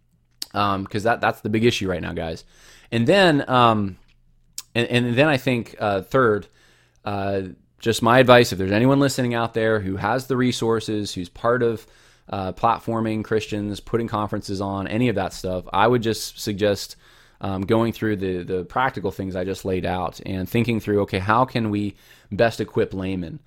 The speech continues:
Uh, how can I reach out to people who aren't necessarily part of my Reformed tribe or my charismatic tribe and get them to, to,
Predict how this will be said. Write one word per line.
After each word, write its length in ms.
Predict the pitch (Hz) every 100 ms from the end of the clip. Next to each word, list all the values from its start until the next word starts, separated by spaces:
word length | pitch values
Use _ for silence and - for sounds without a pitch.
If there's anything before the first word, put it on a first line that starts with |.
| _ _ -
Uh, 180 | 95 92
how 160 | 101
can 160 | 107 120
I 160 | 101 107
reach 380 | 104 113 110 -
out 240 | 107 110
to 80 | 104
people 260 | 101 98 95
who 120 | 98
aren't 200 | 104 98
necessarily 360 | 101 101 110 98
part 220 | - 107
of 60 |
my 100 | 104
Reformed 500 | 104 104 - 117 113
tribe 440 | 104 104 98 95 90
or 80 | 95
my 260 | 95 98
charismatic 600 | 92 104 104 95 101 98
tribe 380 | - 92 87 85 - _ _ _
and 340 | 98 98 95 98
get 180 | 117 110
them 360 | 110 107 104
to, 400 | - 98 95 92
to, 180 | - 90